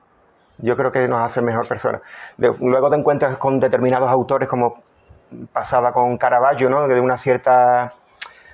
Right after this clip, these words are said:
bueno, una proble-, un, una personalidad muy problemática y demás, pero lo que transmite no es,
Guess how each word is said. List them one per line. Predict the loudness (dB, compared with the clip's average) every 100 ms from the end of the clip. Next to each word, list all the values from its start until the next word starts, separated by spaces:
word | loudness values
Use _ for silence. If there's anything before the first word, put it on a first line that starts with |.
| -20 _ -20 -8
bueno, | -4 -2
una | 0 -2 -4
proble-, | -2 0 2
un, | 0 -2 0
una | 0 0
personalidad | 0 -2 0 2 2
muy | 2
problemática | 0 0 2 2 0 0 0
y | 2
demás, | 0 -2 -6 -12 _ _ _ _
pero | 2 4 4 2 2
lo | 0
que | 0 0
transmite | 0 -2 -2 0 0 0
no | -2 0 0
es, | -2 -8